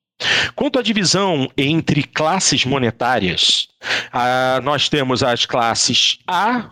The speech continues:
uma classe superior, E, em descida, classe B um, B dois, C um, C dois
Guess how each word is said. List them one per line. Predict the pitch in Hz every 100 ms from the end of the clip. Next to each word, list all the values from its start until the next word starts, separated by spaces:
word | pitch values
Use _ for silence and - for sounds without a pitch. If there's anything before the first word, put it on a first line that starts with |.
| -
uma | - 104
classe | - 180
superior, | - 156 185 190 208 208 - - - _ -
E, | 226 277 311 - _
em | - 175 226
descida, | 277 - 160 127 120 123
classe | - 113 113 127
B | 160
um, | 175 220
B | 233
dois, | 208 185 180 -
C | - 170
um, | 117
C | - 165
dois | 143 156 202 208 - -